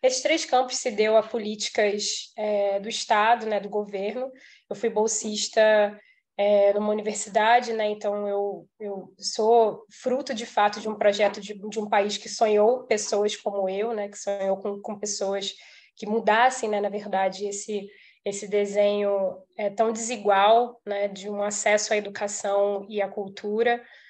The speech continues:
Cultura todos nós temos, né, sempre tivemos, mas eu digo o acesso a uma formação, né, o acesso, de fato, a que pos-, pu-, pudéssemos estar em lugares, né, de uma disputa, de uma narrativa,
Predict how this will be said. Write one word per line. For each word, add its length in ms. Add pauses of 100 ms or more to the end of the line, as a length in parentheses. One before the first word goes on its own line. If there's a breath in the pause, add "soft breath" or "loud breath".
(200 loud breath)
Cultura 400
todos 320
nós 320
temos, 540
né, 180
sempre 380
tivemos, 580
mas 180
eu 80
digo 480 (240 loud breath)
o 80
acesso 440
a 40
uma 120
formação, 840
né, 160
o 80
acesso, 640
de 140
fato, 600 (400 loud breath)
a 140
que 440 (100)
pos-, 320 (100)
pu-, 140 (160)
pudéssemos 600
estar 440
em 100
lugares, 640
né, 260
de 180
uma 160
disputa, 560
de 120
uma 120
narrativa, 960